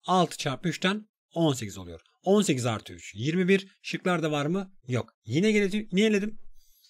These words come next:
O zaman ben bu sefer y yerine dört verdiğimde, dört çarpı, demek ki diğer sayı, yani dört artı üçten burası yedi çıkıyor. Yedi çarpı dörtten burası, yani x sayısı yirmi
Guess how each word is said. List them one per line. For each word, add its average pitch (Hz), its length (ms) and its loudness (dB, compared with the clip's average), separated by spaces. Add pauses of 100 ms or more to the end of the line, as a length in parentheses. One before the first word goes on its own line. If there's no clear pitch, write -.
(500)
O 143 80 -2
zaman 185 220 4
ben 190 180 4
bu 185 40 -2
sefer 196 320 2
y 151 280 4
yerine 127 500 2 (320)
dört 185 300 6
verdiğimde, 113 880 -4 (200)
dört 127 280 -2
çarpı, 165 500 -4 (420)
demek 180 280 0
ki 120 120 -6
diğer 170 240 8
sayı, 110 260 -2
yani 110 240 -2
dört 147 260 2
artı 113 200 -2
üçten 160 300 -6
burası 120 240 -6
yedi 98 200 -8
çıkıyor. 180 400 -6 (300)
Yedi 180 200 4
çarpı 123 340 2
dörtten 101 420 -6
burası, 180 380 2
yani 143 280 -2
x 175 220 -2
sayısı 170 520 -2 (280)
yirmi 175 540 0